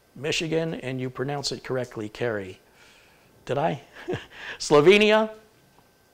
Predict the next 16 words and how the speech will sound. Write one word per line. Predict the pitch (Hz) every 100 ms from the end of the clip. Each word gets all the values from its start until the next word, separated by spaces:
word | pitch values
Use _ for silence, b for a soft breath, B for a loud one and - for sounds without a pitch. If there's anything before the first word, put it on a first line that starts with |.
| _ _ _ _ _ - - B B B B
Cleveland, | - 208 160 127
Ohio, | 113 104 147 156 165 175
South | - 170 156 156 -
London, | 135 156 151 156 151
El | 117
Monte, | 123 135 143 143
California, | 139 123 117 - 151 120
Hungary, | 165 151 151
Wisconsin, | 123 - 143 143 123
Texas, | - 139 - 123
Oregon, | 143 147 143 131 123 B B B B B -
Dorset, | 202 - 175 135
U | 139
K, | - 147 123
in | 107
isolation, | 104 120 131 135 120 107 - 98 87